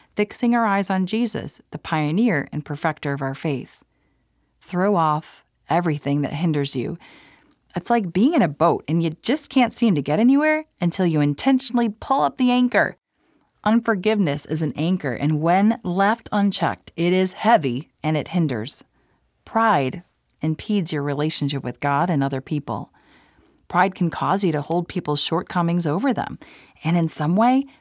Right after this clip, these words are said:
I think unforgiveness can be an attempt to control another person. We think if we withhold forgiveness, we can inflict hurt and pain. And while that may be true, the one who really suffers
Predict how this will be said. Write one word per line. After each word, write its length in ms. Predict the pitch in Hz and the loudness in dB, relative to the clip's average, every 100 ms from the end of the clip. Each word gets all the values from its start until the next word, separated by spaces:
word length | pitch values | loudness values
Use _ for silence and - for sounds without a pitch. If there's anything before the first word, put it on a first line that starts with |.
| _ - | _ -2
I 120 | 170 | 0
think 280 | - 269 302 | 4 4 4
unforgiveness 840 | 269 170 147 143 180 254 - - _ _ - | 2 0 -2 0 2 0 -2 -10 _ _ -2
can 160 | 185 | 2
be 140 | 202 240 | 4 4
an 60 | |
attempt 400 | 226 - 196 254 | 2 0 0 0
to 100 | 233 | -2
control 520 | - 175 - 143 202 | -4 -6 -4 -2 2
another 280 | 247 165 156 | 2 2 -2
person. 520 | - 139 - - - - _ _ _ _ _ _ _ - | -4 -4 -4 -6 -10 -12 _ _ _ _ _ _ _ -4
We 80 | 202 | 0
think 240 | 240 226 | 0 0
if 120 | 208 | -2
we 120 | 180 | -2
withhold 520 | 160 147 - 185 269 254 | -2 -4 -2 0 0 0
forgiveness, 640 | 143 143 180 160 117 - | -4 -2 0 0 -2 -2
we 100 | 151 | -2
can 160 | - 151 | -2 0
inflict 480 | 156 156 175 185 - | 0 0 -2 -4 -2
hurt 240 | 196 208 | 0 2
and 120 | 190 | 0
pain. 340 | 170 196 240 139 | 0 2 4 4
And 180 | 139 - - _ | 0 -4 -20 _
while 160 | 151 190 | -2 0
that 160 | 165 | 0
may 160 | 147 170 | 0 0
be 140 | 175 | 0
true, 420 | - 147 156 233 - _ _ - | -2 -2 -2 -2 -6 _ _ -6
the 80 | 151 | -2
one 180 | 160 156 | 0 0
who 120 | 160 | 0
really 320 | 147 143 185 | -2 -2 -2
suffers 720 | 202 233 233 277 285 - - | 0 0 0 -2 -4 -8 -16